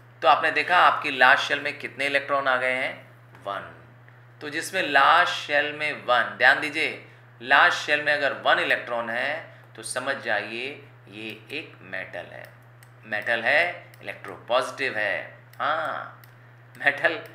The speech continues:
हम इसको basic radical के नाम से भी जानेंगे, अभी हम बताएंगे इनके बारे में। क्या, कैसे पता चला वन है? तो मैंने कहा last shell देख लीजिए, ये हमारी last shell है M shell, जिसको हम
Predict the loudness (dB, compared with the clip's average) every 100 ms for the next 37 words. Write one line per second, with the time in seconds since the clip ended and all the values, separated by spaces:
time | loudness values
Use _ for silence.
0 | -8 -6 -6 -10 -12 -12 -12 -12 -14 -14
1 | -16 -16 -16 -18 -18 -16 -16 -16 -20 -20
2 | -18 -12 -8 -8 -8 -8 -8 -8 -14 -12
3 | -12 -14 -20 -20 -20 -20 -20 6 6 6
4 | 0 -14 2 6 8 6 4 4 6 4
5 | 4 4 2 -2 -16 -8 -4 0 2 2
6 | 2 2 0 -4 -6 -8 -6 -6 -4 -6
7 | -10 -18 -6 -2 0 0 0 0 2 2
8 | 0 -2 0 0 0 0 0 -6 -4 0
9 | 0 -2 -8 -16 -20 -20 -14 -12 -8 -10